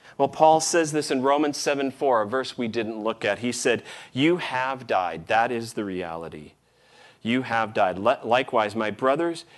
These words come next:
you have also died to the law through the body of Christ,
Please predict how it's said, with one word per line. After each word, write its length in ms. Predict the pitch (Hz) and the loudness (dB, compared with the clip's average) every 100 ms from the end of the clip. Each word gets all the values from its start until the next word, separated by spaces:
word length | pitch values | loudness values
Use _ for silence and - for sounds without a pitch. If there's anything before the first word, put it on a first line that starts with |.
| - - | -20 -8
you 180 | 117 147 | 0 0
have 240 | 151 147 - | 2 -2 0
also 420 | 131 139 - 135 | 0 0 0 -2
died 580 | 120 95 120 123 110 104 | -2 2 4 4 2 -2
to 100 | - | -4
the 120 | 123 | -2
law 300 | 113 110 107 | 2 4 4
through 200 | 101 - | 2 -2
the 80 | 104 | -4
body 400 | 92 107 107 113 | 2 2 2 0
of 180 | 107 101 | -4 -6
Christ, 800 | - - 95 90 78 - - - | -16 -8 -4 -4 -6 -12 -16 -18